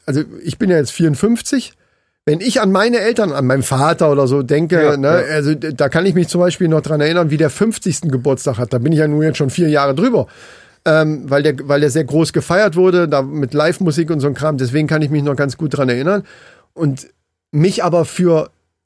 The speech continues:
Speaker 1: m-, viel, viel cooler halte, mich selbst, als, als ich das damals wahrgenommen hab, wie er fünfzig war.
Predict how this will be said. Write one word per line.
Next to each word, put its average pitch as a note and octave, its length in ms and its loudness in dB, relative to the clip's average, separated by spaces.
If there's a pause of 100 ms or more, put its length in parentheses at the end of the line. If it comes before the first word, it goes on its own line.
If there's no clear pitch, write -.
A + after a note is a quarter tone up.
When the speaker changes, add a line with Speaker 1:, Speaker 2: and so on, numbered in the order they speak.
(420)
Speaker 1:
m-, D#3 420 2 (180)
viel, D4+ 500 0
viel A#3 260 0
cooler C#4 720 2
halte, G3 440 2
mich F#3+ 260 0
selbst, G3 500 0
als, F3 320 0 (400)
als F#3 200 -2
ich F#3+ 120 -2
das - 180 -2
damals A#3+ 460 0
wahrgenommen A3 540 0
hab, G#3 160 0 (880)
wie F#3 260 -4
er C4+ 180 2
fünfzig C#3 540 -4
war. A2+ 200 -2